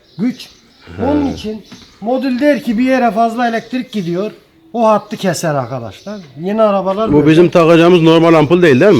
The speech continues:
Speaker 1: Şimdi bizim takacağımız led ampul
Speaker 2: Ha, led
Speaker 1: modülü
Speaker 2: ampul.
Speaker 1: kandırmaya çalışıyoruz şu anda. Durumun ne olduğunu da size söyleyeceğim arkadaşlar. Olmadı. Bunların ya aydınlatma modülü alıp araca bağlamanız gerekiyor.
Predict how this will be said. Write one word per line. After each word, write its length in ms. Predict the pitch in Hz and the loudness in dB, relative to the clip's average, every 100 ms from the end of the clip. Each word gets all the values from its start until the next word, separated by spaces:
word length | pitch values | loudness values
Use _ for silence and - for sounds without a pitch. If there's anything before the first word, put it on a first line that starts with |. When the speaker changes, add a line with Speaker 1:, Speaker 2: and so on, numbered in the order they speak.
| 92 | 0
Speaker 1:
Şimdi 200 | 226 214 | -4 -8
bizim 240 | 269 247 | -12 -8
takacağımız 760 | 254 240 208 202 190 156 151 220 | -8 -8 -8 -8 -8 -10 -8 -4
led 180 | 262 | -2
ampul 520 | 247 226 - 254 233 180 | 0 -2 -4 -8 -8 -4
Speaker 2:
Ha, 60 | |
led 180 | 127 - | 0 2
Speaker 1:
modülü 320 | 262 233 254 277 | 2 2 0 2
Speaker 2:
ampul. 80 | |
Speaker 1:
kandırmaya 540 | 233 220 220 220 220 202 | 2 0 0 -2 0 -2
çalışıyoruz 560 | 170 147 - 135 117 | -2 -4 -4 -12 -12
şu 140 | - 143 | -10 -8
anda. 280 | 113 104 98 - 147 | -8 -10 -16 -16 -8
Durumun 340 | 208 247 247 | -4 -2 -2
ne 40 | 269 | 0
olduğunu 380 | 254 220 240 | 0 0 -4
da 120 | 254 180 | -4 -6
size 240 | 170 220 | -8 -12
söyleyeceğim 580 | - 202 196 170 147 131 | -6 -6 -6 -6 -6 -8
arkadaşlar. 580 | 120 123 110 - 226 - - - _ _ _ _ - | -12 -14 -14 -14 -16 -16 -20 -20 _ _ _ _ -8
Olmadı. 720 | 262 311 277 240 202 262 262 - - - - - - | -2 -2 0 -2 -4 -8 -8 -12 -20 -20 -20 -20 -14
Bunların 680 | 208 262 269 254 285 277 220 - _ - - - - - 156 | -6 -4 -2 0 0 -2 -6 -14 _ -20 -20 -20 -20 -20 -6
ya 280 | 214 254 | 0 0
aydınlatma 800 | 208 196 202 226 233 240 247 269 | 0 0 -2 -2 -4 -4 0 0
modülü 480 | 262 254 240 220 190 | 0 -2 -4 -4 -4
alıp 400 | 170 180 165 143 - - - | -4 -4 -4 -6 -12 -20 -12
araca 420 | 165 180 196 185 | -6 -6 -6 -4
bağlamanız 600 | 190 190 202 208 240 240 | -2 0 0 -2 -2 -6
gerekiyor. 600 | 247 240 208 254 254 | -4 -4 -6 -8 -8